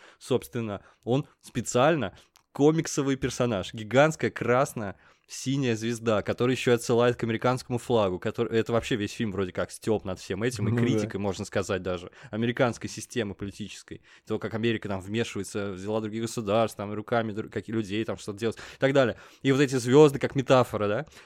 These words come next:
Speaker 1: это все прикол. И, по-моему, это было очевидно просто. То есть я не изощренный такой, э, я считаю, э, не изощренный зритель, я все это мгновенно считывал, это все очень смешно. Вот эти сине-красные звезды, это ржака.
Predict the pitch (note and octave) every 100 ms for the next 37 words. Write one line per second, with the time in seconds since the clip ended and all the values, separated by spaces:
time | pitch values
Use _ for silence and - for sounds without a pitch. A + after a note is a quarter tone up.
0 | - - D3 F3+ F3+ F#3 F3 F#3+ - A3+
1 | A3 B2 A2+ C3+ - D#3 D#3+ A3 C#3+ C#3
2 | C#3+ D3 D3 E3 B2+ F#2+ G2 F#2+ - -
3 | A2+ B2 A#2 C#3+ E3+ B2+ C3+ - D3 B2+
4 | G#2 G#2+ - G#2 - G2+ F#2+ - A2 -
5 | - F#2 E2+ - - C#3+ G#2+ A#2+ B2 -
6 | C3 A2+ A2+ F#3+ D3+ A2+ A2 C#3 A#2 G2+
7 | A2 B2 A2 G2+ - E3+ C#3 A2 A2 A#2+
8 | A#2 - G#2+ - F2+ G2+ A2+ - C3+ A#2
9 | A2+ A#2 - G2 A2 D#3 G2+ - G#2+ F2+
10 | E2+ -